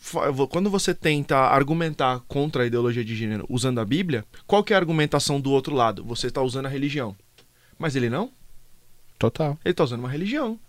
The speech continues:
Speaker 1: que é a religião gnós-, gnóstica. Ele tá partindo de um pressuposto religioso. Ou seja, o debate não é religião contra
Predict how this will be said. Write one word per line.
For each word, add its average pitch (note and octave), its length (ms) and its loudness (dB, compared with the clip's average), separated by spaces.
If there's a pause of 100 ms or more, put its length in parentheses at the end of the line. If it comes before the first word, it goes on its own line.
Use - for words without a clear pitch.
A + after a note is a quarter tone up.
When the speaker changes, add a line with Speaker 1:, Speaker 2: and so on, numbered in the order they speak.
Speaker 1:
que - 60 -4
é G#3 40 4
a - 20 6
religião C3 280 6
gnós-, F#3 360 -2
gnóstica. F3+ 520 2 (520)
Ele F3+ 140 6
tá G3 120 4
partindo G3 320 2
de G#3+ 60 -2
um A#3+ 40 -4
pressuposto A3 400 -2
religioso. A#3+ 600 6 (200)
Ou G#3+ 100 2
seja, C3+ 320 2
o F#3+ 120 -4
debate G3 520 4
não A#3+ 200 4
é D3+ 160 2 (340)
religião E3+ 760 6 (360)
contra G3 500 6